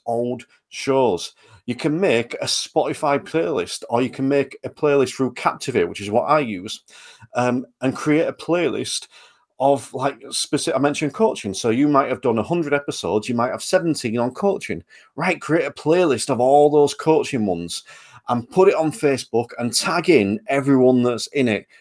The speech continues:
Because guess what? Those people are generally, not completely, but generally gonna like that. They might come back and like the comment, they might share it, they might comment,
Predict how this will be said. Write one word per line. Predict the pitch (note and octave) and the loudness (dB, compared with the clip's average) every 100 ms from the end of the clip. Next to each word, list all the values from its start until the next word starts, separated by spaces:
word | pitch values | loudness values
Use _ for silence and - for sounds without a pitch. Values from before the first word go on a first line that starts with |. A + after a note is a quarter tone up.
| _ | _
Because | _ A2 | _ -12
guess | - D3 C3 C3+ | -2 0 0 -2
what? | A#2 F2 - _ _ | 0 0 -4 _ _
Those | G#2 B2+ C3 | 0 2 2
people | - B2+ A2 A#2 A2 | 2 -2 0 2 2
are | |
generally, | A2 C4 A#3 F#2+ G2+ D#3 - | 2 0 0 2 2 0 0
not | C#3+ - - _ - | 0 0 -6 _ -12
completely, | F3+ F3 E3 G#2+ C#3 | -10 0 0 2 0
but | C#3+ | -2
generally | A#2+ G3 A#3+ A2+ F#2 | 0 0 0 -2 0
gonna | C#3+ A#2+ | 2 4
like | A#2 A2+ A2 - | 4 0 -2 -8
that. | E2+ - | -10 -10
They | |
might | F#2 F2+ - | -6 -6 -6
come | - F2 | -14 -8
back | D#2+ E2 - | -4 -4 -8
and | F2+ | -8
like | F2+ F#2+ - | 0 0 0
the | - | -12
comment, | - D3 C#3+ C#3+ F#2+ | 0 2 4 2 -2
they | |
might | F2 - | -12 -14
share | - - C3+ C#3 C3 | -14 -2 0 2 0
it, | C3 - | -2 -4
they | |
might | F2+ E2 - | -6 -6 -8
comment, | - D3+ D#3 | 0 2 2